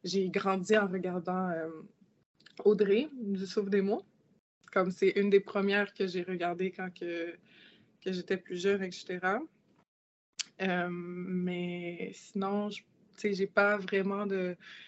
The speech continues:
relation tant que ça avec certaines de ces personnes. Je regarde leurs vidéos, des fois je commente, mais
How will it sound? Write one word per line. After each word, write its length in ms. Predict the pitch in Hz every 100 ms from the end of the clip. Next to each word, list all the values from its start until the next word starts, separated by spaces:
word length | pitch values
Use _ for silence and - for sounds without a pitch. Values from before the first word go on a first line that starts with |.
| - _
relation 800 | 196 190 196 190 190 180 - 196
tant 200 | 196 190
que 60 | 185
ça 140 | -
avec 260 | 190 185 180
certaines 380 | - 180 - 185
de 60 |
ces 160 | 180 -
personnes. 600 | - - - 233 240 233
Je 300 | 180 185 190
regarde 300 | 190 185 190
leurs 120 | 180
vidéos, 400 | 180 180 190 240
des 100 | 220
fois 160 | 180 180
je 100 | 180
commente, 500 | - 175 180 202 202
mais 240 | 180 165